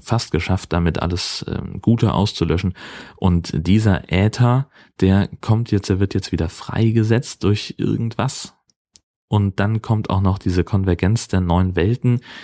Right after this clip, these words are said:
äh, dass die also, dass neun Welten halberlei miteinander verschmelzen. Das droht jetzt auch noch.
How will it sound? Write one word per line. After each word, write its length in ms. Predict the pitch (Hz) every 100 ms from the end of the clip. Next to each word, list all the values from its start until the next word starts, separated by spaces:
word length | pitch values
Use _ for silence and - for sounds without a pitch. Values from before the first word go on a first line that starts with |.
| - -
äh, 240 | 90 90
dass 280 | 80 90 -
die 180 | - -
also, 320 | 90 87 85
dass 260 | 80 -
neun 320 | 87 92 104 87
Welten 760 | 85 104 107 98 73 - - -
halberlei 560 | 95 92 107 95 85 98
miteinander 520 | 95 - 90 85 82
verschmelzen. 680 | - - 87 90 123 - 110
Das 180 | - -
droht 340 | 107 117 -
jetzt 220 | 101 -
auch 180 | 85 120
noch. 200 | 120